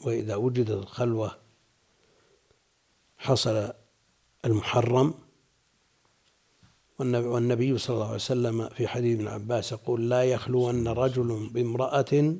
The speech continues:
إلا مع ذي محرم". وقال: "ألا لا يخلون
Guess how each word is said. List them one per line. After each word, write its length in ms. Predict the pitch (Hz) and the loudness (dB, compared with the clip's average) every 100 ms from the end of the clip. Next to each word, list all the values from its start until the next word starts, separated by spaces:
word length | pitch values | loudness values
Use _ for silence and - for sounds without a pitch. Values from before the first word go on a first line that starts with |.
| - _ _ - _ _ | -6 _ _ -20 _ _
إلا 520 | 135 131 123 120 117 110 | 0 2 0 0 -2 -2
مع 340 | 123 123 110 | -2 -2 -4
ذي 280 | 104 117 127 | -2 0 0
محرم". 560 | 113 - 113 104 107 - _ _ _ _ _ _ _ _ _ _ _ _ _ _ _ _ _ _ 131 | -2 -6 -8 -6 -6 -10 _ _ _ _ _ _ _ _ _ _ _ _ _ _ _ _ _ _ -8
وقال: 580 | 113 131 123 117 110 - _ _ _ _ _ _ _ _ _ _ _ _ _ _ _ _ _ - | -4 2 2 2 -2 -8 _ _ _ _ _ _ _ _ _ _ _ _ _ _ _ _ _ 0
"ألا 300 | 127 135 135 | 4 8 8
لا 280 | 131 131 127 | 8 6 6
يخلون 680 | 127 - 123 123 127 123 123 | 2 2 2 2 2 2 0